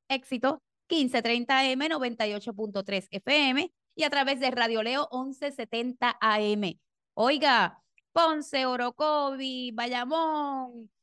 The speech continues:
eh, Aguadilla, Mayagüez, todos lados, norte, sur, este, oeste y centro de Puerto Rico conectado a Emociones con Sabor. Gracias, gracias. Un abrazo fuerte por todo ese cariño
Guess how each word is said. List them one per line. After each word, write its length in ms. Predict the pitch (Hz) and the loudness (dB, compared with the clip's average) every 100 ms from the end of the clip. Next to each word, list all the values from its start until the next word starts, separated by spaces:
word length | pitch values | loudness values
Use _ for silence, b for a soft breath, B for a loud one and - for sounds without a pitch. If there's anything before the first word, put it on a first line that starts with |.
| _ - | _ -2
eh, 100 | 262 | 2
Aguadilla, 560 | 262 262 277 330 285 | 4 6 4 4 2
Mayagüez, 720 | 269 254 254 247 277 311 294 - _ _ _ _ - | 2 2 0 0 0 0 -2 -8 _ _ _ _ -12
todos 320 | 180 196 311 | -8 -6 -4
lados, 560 | 330 269 285 - 359 294 | -2 0 0 0 0 -2
norte, 380 | 269 277 320 320 | -2 -2 -4 -6
sur, 260 | 320 311 | -6 -6
este, 240 | 302 - 294 | -6 -4 -4
oeste 240 | 285 311 | -4 -6
y 40 | |
centro 300 | 302 262 254 | -10 -8 -4
de 120 | 285 285 | -2 -2
Puerto 280 | 277 269 | -2 -2
Rico 280 | 285 277 294 | -2 -2 -4
conectado 420 | 294 285 285 262 | -4 -6 -4 -4
a 40 | 277 | -2
Emociones 380 | 285 269 247 254 | -6 -6 -8 -6
con 160 | 269 | -6
Sabor. 360 | 254 247 254 285 | -4 -2 -2 -2
Gracias, 720 | 226 233 226 - 247 226 202 _ _ _ | 0 0 0 -2 -2 -2 -2 _ _ _
gracias. 580 | 233 233 233 214 196 - _ - | -2 -2 0 -2 -4 -6 _ -6
Un 180 | 277 | -4
abrazo 520 | 233 220 226 226 226 _ - | 0 0 -2 -4 -10 _ -8
fuerte 640 | 220 220 240 214 170 - b b b b - | 2 6 6 2 -6 -8 b b b b 2
por 180 | 269 | 2
todo 320 | 247 247 233 240 | 2 2 2 2
ese 300 | 254 269 254 | 2 -2 0
cariño 580 | 220 220 220 208 180 | 0 0 -2 -4 -6